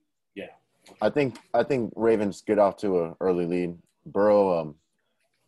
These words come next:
Speaker 2: he hasn't really faced, uh, I mean, he's faced some good teams, but, uh, this Ravens team is gonna be hungry. They,
Speaker 1: Right.
Speaker 2: you know, you know, they're still trying to find some answers, find themselves again after the ass whooping that the Chiefs gave them.
Speaker 1: Right.
Speaker 2: And the Ravens are,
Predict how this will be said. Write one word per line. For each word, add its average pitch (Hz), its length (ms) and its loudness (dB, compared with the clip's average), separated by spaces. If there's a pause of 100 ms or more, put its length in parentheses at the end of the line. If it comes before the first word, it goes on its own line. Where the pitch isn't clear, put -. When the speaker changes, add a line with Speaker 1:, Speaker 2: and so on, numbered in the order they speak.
(800)
Speaker 2:
he 113 60 -2
hasn't 120 200 2
really 107 160 2
faced, 104 380 0
uh, 85 280 2
I 95 60 -8
mean, 107 160 -4
he's 120 140 -4
faced 110 220 0
some 92 100 -8
good 87 140 -4
teams, 85 260 -8
but, 78 180 -4
uh, 73 240 -14 (640)
this 107 180 -6
Ravens 107 320 2
team 101 160 -4
is 85 80 -6
gonna 92 120 -4
be 85 100 -6
hungry. 95 340 -6 (680)
They, 92 320 0
Speaker 1:
Right. 90 180 -8
Speaker 2:
you 85 120 -12
know, 82 200 -12 (560)
you 90 60 -14
know, 82 100 -12
they're 95 120 -6
still 110 340 2
trying 107 180 0
to 95 80 0
find 98 320 -4
some 95 140 -6
answers, 92 500 -8
find 101 160 0
themselves 92 320 -4
again 92 180 -4
after 87 320 -6 (460)
the 80 100 -6
ass 92 320 -4
whooping 90 260 -6
that 82 300 -8
the 78 140 -12
Chiefs - 340 -4
gave 85 200 -4
them. 80 200 -10 (400)
Speaker 1:
Right. 139 320 -4 (120)
Speaker 2:
And 92 200 -8
the 92 80 -4
Ravens 107 400 0
are, 104 200 0